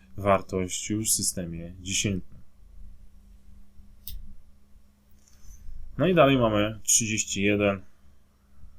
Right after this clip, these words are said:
więc dla części jedności mamy jedynkę, więc mamy trzydzieści jeden,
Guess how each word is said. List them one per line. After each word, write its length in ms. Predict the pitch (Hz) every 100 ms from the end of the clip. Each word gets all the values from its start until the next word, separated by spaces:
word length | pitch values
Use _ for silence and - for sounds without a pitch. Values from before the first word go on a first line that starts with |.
| - - - - - -
więc 160 | 92
dla 160 | 104 123
części 420 | 123 113 98 -
jedności 420 | 95 101 104 -
mamy 260 | 101 87 85
jedynkę, 560 | 92 113 123 123 104 101 - - - - - - - - - - - _ -
więc 180 | 101 -
mamy 220 | 98 92
trzydzieści 540 | - 127 120 - 113
jeden, 360 | 107 101 101